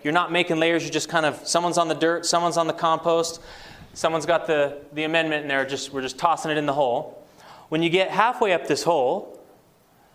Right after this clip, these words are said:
you put in a layer of rock, three to four inches thick, okay? Um,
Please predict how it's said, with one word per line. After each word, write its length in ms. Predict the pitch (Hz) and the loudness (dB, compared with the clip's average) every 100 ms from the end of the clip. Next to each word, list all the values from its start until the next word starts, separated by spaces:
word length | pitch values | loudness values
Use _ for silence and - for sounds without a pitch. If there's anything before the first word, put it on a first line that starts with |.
| _ _ _ _ _ _ _ | _ _ _ _ _ _ _
you 140 | 147 156 | -10 -2
put 220 | 185 180 | 0 2
in 340 | 156 170 185 - - 151 | 2 2 -4 -12 -2 0
a 80 | |
layer 320 | 156 151 156 175 | 2 2 4 2
of 120 | 175 | 2
rock, 520 | 240 196 127 - - - - _ _ _ - - | 4 2 0 -8 -16 -20 -20 _ _ _ -20 -8
three 200 | 175 214 | 0 0
to 80 | 214 | 2
four 220 | 208 196 | 2 2
inches 320 | 190 180 - | 0 -4 -2
thick, 520 | 185 127 - - - - _ _ _ - | 0 0 -2 -14 -18 -20 _ _ _ 0
okay? 420 | 147 170 196 - - - - - - - - - - | 2 2 -2 -10 -16 -20 -20 -20 -20 -20 -20 -8 0
Um, 460 | 156 147 131 123 | 2 2 0 -6